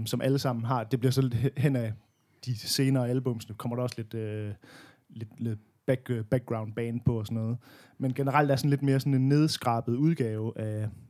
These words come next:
af, af, af Johnny Cash. Så der har jeg så købt den her boks med seks, øh, seks plader, som vinylplader har købt. Og det er bare åndssvagt fedt, altså. Øhm, så den er jeg sådan stadigvæk ved lidt at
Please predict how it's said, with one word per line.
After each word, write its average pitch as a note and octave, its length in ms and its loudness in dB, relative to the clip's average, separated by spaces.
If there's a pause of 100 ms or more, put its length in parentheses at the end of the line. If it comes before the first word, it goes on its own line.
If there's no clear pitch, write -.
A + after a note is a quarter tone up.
(460)
af, A2+ 100 -6 (180)
af, A2+ 240 -2
af A2+ 180 0
Johnny A2+ 180 0
Cash. A#2+ 420 -2 (540)
Så - 120 -8
der G#3 60 10
har F#3+ 60 10
jeg E3 80 8
så E3+ 60 6
købt F3+ 180 6
den E3 120 6
her D#3 100 6
boks - 540 0
med A#2 220 0
seks, - 380 -6
øh, A2 320 -2
seks - 220 -4
plader, B2+ 260 0
som C3 160 -6
vinylplader B2+ 460 0
har A#2 80 0
købt. C3 280 -2 (800)
Og - 100 -10
det C#3 60 -2
er - 20 -4
bare B2+ 220 -2 (220)
åndssvagt C#3+ 500 0
fedt, A#2+ 240 -4
altså. A#2 300 -4 (580)
Øhm, A2+ 540 -2
så C3+ 120 -4
den D3 120 4
er C#3+ 60 6
jeg C3 80 6
sådan C#3 120 6
stadigvæk D3 300 4
ved C#3+ 120 2
lidt C#3 160 2
at A#2+ 160 0